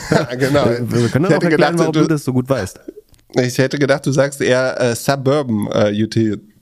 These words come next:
Speaker 1: Utility Vehicle.
Speaker 2: Nee.
Speaker 1: Ja.
Speaker 2: Es ist, äh, angeblich sportlich und, äh, nützlich. So, wie auch immer. E S G, S R I. Ähm, und es gibt ja auch diese Artikel neun, äh, Deep Green Funds und so. Aber letztlich ist vieles davon eben, dann hast du halt doch irgendwelche Konsumgüterkonzerne, äh,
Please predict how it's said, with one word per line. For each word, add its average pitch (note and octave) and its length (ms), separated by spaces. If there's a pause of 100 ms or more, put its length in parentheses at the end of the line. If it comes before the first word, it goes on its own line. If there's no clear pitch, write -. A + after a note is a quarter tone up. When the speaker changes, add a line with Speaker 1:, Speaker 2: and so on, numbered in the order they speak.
(140)
Speaker 1:
Utility A2 680
Vehicle. F#2+ 480
Speaker 2:
Nee. G#2+ 100 (360)
Speaker 1:
Ja. A2 220 (340)
Speaker 2:
Es G#2+ 120
ist, G2 180
äh, G2+ 300
angeblich B2 440
sportlich - 480
und, A2+ 280
äh, A2+ 120
nützlich. - 460 (220)
So, G2 180
wie G#2+ 120
auch F#2 100
immer. F#2+ 240
E G#2 80
S A2 160
G, G2+ 140
S F2 120
R D#2+ 240
I. D#2+ 80 (160)
Ähm, G2+ 680
und B2 80
es C3 100
gibt B2+ 140
ja A#2+ 60
auch A2 40
diese A#2 200
Artikel A2 380
neun, G#2+ 500
äh, G#2 180
Deep A2+ 200
Green A#2+ 300
Funds A2 380
und G#2 140
so. G2+ 380 (120)
Aber - 360 (100)
letztlich A2 380
ist - 200
vieles A#2 320
davon G2 240
eben, F#2+ 280
dann G2 160
hast G2+ 220
du G2+ 40
halt F#2+ 140
doch F#2 220
irgendwelche G2 320
Konsumgüterkonzerne, F2+ 1700
äh, - 0